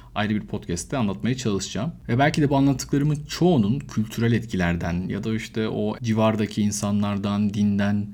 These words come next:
mezhepten, coğrafyadan etkilendiğini düşünüyor olsanız da bu çalışmalar göstermiş ki farklı farklı yerlerde, farklı kültürlerde yapılsa dahi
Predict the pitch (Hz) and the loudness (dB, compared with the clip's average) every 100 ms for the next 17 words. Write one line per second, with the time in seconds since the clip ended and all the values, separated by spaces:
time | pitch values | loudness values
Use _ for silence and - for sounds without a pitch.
0 | - 98 113 117 110 - 117 107 113 113 | -6 0 0 0 -2 -2 -2 0 0 -2
1 | - - - 117 147 123 113 110 117 113 | -12 -6 0 0 2 2 2 2 2 4
2 | 117 117 117 113 - 117 117 113 - 170 | 6 6 4 2 2 4 6 4 2 4
3 | 160 95 90 104 175 - - - - - | 4 4 0 -2 -2 -10 -20 -20 -20 -10
4 | 120 147 - 113 110 - 104 98 98 123 | -6 -6 -2 -2 -2 -4 -4 0 0 -2
5 | - - - - 95 - - 107 151 - | -6 -18 -16 -4 -2 -2 -2 0 0 -4
6 | - - - 98 98 - 180 - 117 117 | -8 -10 -2 -2 -2 -2 -2 2 0 0
7 | 110 95 92 90 85 87 - 95 - 143 | 0 2 2 2 0 -4 -6 -6 -6 -10
8 | - 110 - 101 98 101 101 101 95 90 | -4 -6 -4 -4 -2 -2 0 0 -2 -4
9 | 98 98 - 165 170 104 85 110 | -8 -4 -2 0 0 0 0 -2